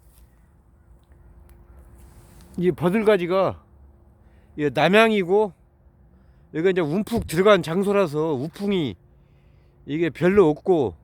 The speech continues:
또 물가 쪽이다 보니까 아무래도 이제 수분이 이제 많고 하다 보니까 이렇게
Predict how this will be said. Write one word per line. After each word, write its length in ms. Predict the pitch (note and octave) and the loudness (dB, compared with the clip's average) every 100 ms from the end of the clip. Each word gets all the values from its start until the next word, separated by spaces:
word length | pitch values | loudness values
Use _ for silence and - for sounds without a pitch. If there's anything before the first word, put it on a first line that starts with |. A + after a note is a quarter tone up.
| _ _ _ _ _ _ _ | _ _ _ _ _ _ _
또 120 | F3+ | -8
물가 320 | B2+ D#3+ - A3 | -6 -2 2 2
쪽이다 380 | A3 G3 F3+ | 0 0 2
보니까 640 | D#3+ D3+ C3+ E3+ D#3 G#2+ A#2+ | 2 -2 -6 -4 -2 0 -2
아무래도 280 | F3+ E3+ | 0 -2
이제 240 | D3+ C3+ B2 | -2 -2 -4
수분이 580 | - A3+ A#3+ G3+ C3+ F2 _ _ _ _ _ _ _ _ _ - - - - - - - - - D3 | -6 -8 -6 -4 -6 -10 _ _ _ _ _ _ _ _ _ -20 -20 -20 -20 -20 -20 -20 -20 -18 -6
이제 160 | D#3 | -2
많고 580 | B2 C3 F3+ - F3 D3+ | 2 2 0 0 2 2
하다 180 | F#3 A3 | 2 0
보니까 360 | G3 D#3+ D#3+ C#3 | 0 -2 -4 -6
이렇게 420 | B2+ C#3+ B2+ | -4 -4 -4